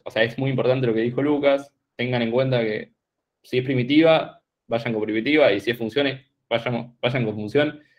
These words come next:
porque, o sea, si van con una u otra y les tocó primitiva, hicieron función, o si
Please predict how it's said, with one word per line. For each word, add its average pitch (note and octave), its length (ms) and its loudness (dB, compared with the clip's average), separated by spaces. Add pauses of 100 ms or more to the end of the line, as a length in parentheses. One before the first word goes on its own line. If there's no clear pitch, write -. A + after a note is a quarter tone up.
(220)
porque, F#2+ 720 -4
o - 40 -20
sea, G2+ 100 -2
si G#2 120 -4
van A#2 120 0
con A2+ 100 2
una A#2 180 0
u A#2 40 4
otra B2 280 4
y G2+ 40 -2
les - 140 -8
tocó G#2 640 0
primitiva, G#2 400 -2
hicieron A2 280 -4
función, A2 320 -4
o G2 120 -10
si F#2+ 180 -16